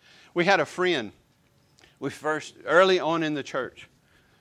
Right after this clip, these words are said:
a, a, a sister in Christ, who decided she wanted to do natural childbirth.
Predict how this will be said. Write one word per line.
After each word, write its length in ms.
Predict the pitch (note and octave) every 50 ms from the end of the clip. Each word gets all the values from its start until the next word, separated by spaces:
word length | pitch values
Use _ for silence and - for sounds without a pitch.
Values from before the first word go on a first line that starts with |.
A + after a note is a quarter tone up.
| _ _ _ -
a, 60 | -
a, 380 | - - - - G#2+ A2 A2+ B2+
a 40 | B2
sister 420 | - - F3+ F3 - - F3 D3+
in 200 | - D3 C#3+ C#3
Christ, 520 | B2 - C3 A#2+ A2 G2 - - - - _ _ _ _ _ _ _ _ _ _ _ _ _ _ _ _ _ _ _ _ - _ _ - - _ _ _ _ _ _ _
who 120 | - E3 D3+
decided 580 | C3 C#3 - - F3 E3 F#3+ F#3+ F3+ F3 D#3+
she 220 | C3+ - - F#3+ G3
wanted 320 | F#3+ F#3 F3+ E3+ D#3 C#3+
to 80 | C#3 C#3
do 200 | C3+ C#3 D3 C#3+
natural 520 | C#3 C#3 D#3 F3+ F#3+ F#3 - F#3 F3 E3
childbirth. 800 | D3 - - E3 C#3+ C3 B2 A2+ G#2 G#2 F2+ F2 - - _